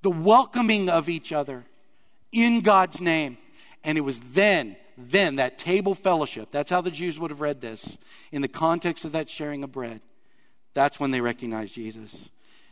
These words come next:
And so we're called to that. Now, I told you we, you know, we're leaving, we're leaving the book of Luke, but we're taking serious these two calls here coming up this fall.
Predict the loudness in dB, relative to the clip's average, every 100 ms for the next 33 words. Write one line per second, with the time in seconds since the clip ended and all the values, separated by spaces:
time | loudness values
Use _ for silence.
0 | -8 -6 -4 0 0 0 0 -2 -2 -6
1 | -8 -12 -18 -20 -20 -10 0 2 2 -4
2 | -20 -20 -20 -20 -20 -20 -20 -6 -4 0
3 | 0 2 0 0 -2 -10 -2 0 2 4
4 | 4 2 0 -2 -8 -16 -20 -20 -20 -20
5 | -20 -6 0 2 2 2 0 -2 -4 -6
6 | -2 0 0 -4 -6 -6 -2 -2 0 -2
7 | -2 -4 0 0 2 0 -2 -12 -16 -20
8 | -8 -4 -4 -6 -8 -6 0 0 -2 -8
9 | -6 -4 -4 -6 -6 -6 -10 -16 -14 -14